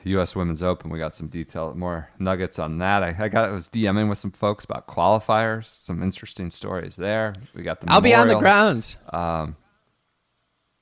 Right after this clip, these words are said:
Speaker 1: for U S Women's Open?
Speaker 2: Tomorrow, or today and tomorrow.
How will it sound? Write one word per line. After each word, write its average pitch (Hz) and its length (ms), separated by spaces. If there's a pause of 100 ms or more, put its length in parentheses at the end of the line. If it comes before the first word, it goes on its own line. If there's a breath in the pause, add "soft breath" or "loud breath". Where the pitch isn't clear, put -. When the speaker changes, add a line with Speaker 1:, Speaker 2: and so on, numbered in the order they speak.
(380)
Speaker 1:
for 120 120
U 139 120
S 151 120
Women's 165 280
Open? 185 380 (460)
Speaker 2:
Tomorrow, 175 420
or 143 280
today 165 360
and 160 140
tomorrow. 165 340